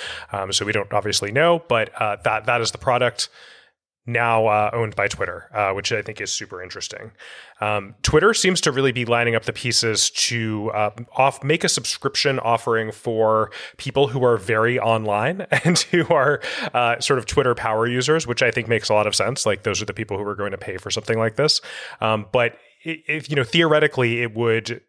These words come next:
embedding Scroll into Twitter, uh, as part of a larger sort of feature bundle would let you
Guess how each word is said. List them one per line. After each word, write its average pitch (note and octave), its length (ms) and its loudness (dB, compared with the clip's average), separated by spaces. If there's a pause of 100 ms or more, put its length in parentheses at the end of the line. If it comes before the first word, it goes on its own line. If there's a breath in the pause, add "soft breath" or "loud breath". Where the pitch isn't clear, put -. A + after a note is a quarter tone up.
(380)
embedding C3+ 420 2
Scroll A#2+ 380 4
into G#2+ 160 -6
Twitter, G#2+ 500 -2 (320 loud breath)
uh, A2 260 2
as A#2 160 0
part A#2+ 220 0
of G#2+ 80 -2
a A2 60 2
larger G#2 640 0
sort - 160 -8
of F#2+ 80 -10
feature D3 320 0
bundle G#2 480 -4 (260 loud breath)
would B2+ 140 2
let C#3+ 260 0
you B2+ 400 2